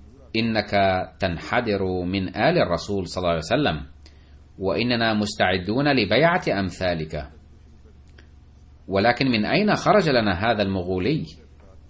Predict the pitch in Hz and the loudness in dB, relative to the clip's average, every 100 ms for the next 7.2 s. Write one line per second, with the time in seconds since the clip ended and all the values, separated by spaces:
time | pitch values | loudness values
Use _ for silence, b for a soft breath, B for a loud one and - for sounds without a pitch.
0 | - - - b b b b b 95 90 | -20 -20 -20 b b b b b -4 -4
1 | 82 104 160 190 190 190 175 156 117 107 | 0 2 4 4 2 2 2 2 2 0
2 | 120 120 107 101 92 104 104 98 95 87 | 0 -2 -2 0 0 -2 -2 -2 -2 -6
3 | - - 92 98 95 85 113 143 135 156 | -8 -14 -2 0 0 -2 -2 0 2 2
4 | 87 107 101 95 127 165 190 190 113 98 | 0 0 0 2 2 4 4 2 2 2
5 | 120 190 220 208 123 101 85 98 95 85 | 2 0 2 2 2 0 0 0 -2 -4
6 | 90 92 87 98 104 98 90 - 85 104 | -6 -6 -2 -2 -2 -4 -4 -4 0 2
7 | 113 | 2